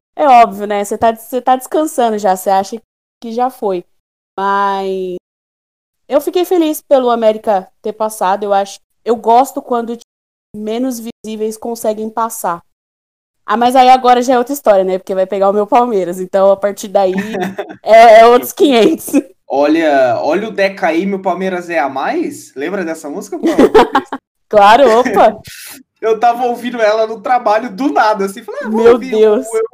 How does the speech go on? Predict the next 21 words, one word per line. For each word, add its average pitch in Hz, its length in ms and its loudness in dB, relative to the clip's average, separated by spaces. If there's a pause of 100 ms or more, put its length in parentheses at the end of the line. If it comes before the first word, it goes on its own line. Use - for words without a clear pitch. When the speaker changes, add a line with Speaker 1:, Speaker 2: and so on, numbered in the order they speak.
(140)
Speaker 2:
M 254 80 -16
C 254 160 -18
Kekel 196 500 -6
cantando 202 420 -4
do 202 160 -6
Palmeiras, 190 640 -4
tipo, 196 200 -12
nada 196 400 -4
com 220 160 -20
nada. 156 360 -8 (600)
Mas 202 340 0
agora, 202 340 2
é, 175 380 -2
falando 208 360 -6
do 202 160 -10
jogo, 208 420 -8
Paty, 233 460 -4
você 175 500 -12 (300)
entrou 190 340 -8
num, 202 240 -12
num, 170 600 -8